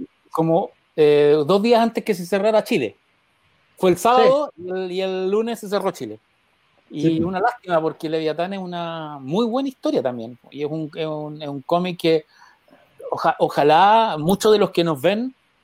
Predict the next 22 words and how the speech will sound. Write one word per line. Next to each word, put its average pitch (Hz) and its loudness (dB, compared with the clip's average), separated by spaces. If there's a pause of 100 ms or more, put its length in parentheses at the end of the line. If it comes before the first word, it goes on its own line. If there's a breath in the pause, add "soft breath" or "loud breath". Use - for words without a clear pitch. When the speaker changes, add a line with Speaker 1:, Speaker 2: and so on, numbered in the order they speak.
(320)
Speaker 1:
ya 139 2
que 127 -4
está - -6
bien, 175 2
les 117 -4
gusta 170 2
Batman, 165 2
les 131 2
gusta 170 -2
Superman, 175 -4
les 147 -2
gustan 165 -6
los 156 -4
X-Men, 135 -10
cómprense, 139 -2
pero 139 -6
también 165 -2
dense 208 -2
un, 202 -4
un 180 -4
espacio 202 -4
pa-, 202 0